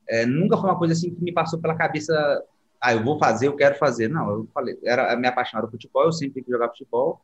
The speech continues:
só que, infelizmente, realmente, eu não tinha condição mais de jogar, Dani. Eu, assim, eu não assisto mais futebol, não gosto de ficar assistindo.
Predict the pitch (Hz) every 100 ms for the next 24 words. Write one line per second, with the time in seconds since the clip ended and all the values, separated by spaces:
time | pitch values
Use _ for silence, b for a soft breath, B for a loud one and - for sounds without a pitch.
0 | _ _ _ _ - - 151 156 170 170
1 | 165 165 196 185 151 156 165 160 160 156
2 | 165 165 165 165 151 170 202 - 180 175
3 | 165 160 156 147 151 123 110 98 101 101
4 | 110 131 143 143 143 127 147 170 165 143
5 | - _ 107 107 123 123 143 120 131 -
6 | 120 - - 120 123 123